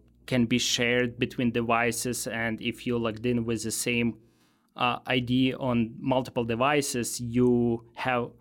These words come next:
presets available on every single device. So just to give you an example, we record a lot of things in our studio.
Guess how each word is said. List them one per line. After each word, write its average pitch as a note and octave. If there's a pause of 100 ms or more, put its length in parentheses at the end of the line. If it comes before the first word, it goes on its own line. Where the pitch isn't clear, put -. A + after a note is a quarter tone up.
presets C3+
available A#2+
on A#2
every B2
single A#2
device. A2
So A#2 (100)
just D3+
to D3+
give C#3
you C3
an B2
example, C3
we A#2+
record B2
a B2
lot A#2+
of A#2
things A#2+
in B2
our A#2
studio. B2